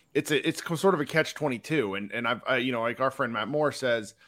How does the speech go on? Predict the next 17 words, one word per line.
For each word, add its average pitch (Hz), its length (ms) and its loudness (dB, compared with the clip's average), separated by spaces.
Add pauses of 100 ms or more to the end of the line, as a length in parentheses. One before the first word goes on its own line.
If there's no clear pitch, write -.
(140)
that 117 100 -8
he 143 120 0
thinks, 139 260 -4
like, 110 140 -6
this 120 180 -6
might 120 180 0
be 110 100 -6
Luka's 107 340 -6
numbers 110 380 -2
season 123 420 -4
just 104 160 -10
to 101 80 -12
see 113 120 -8
what 107 120 -2
he 101 60 -4
can 92 140 -10
do. 95 380 -4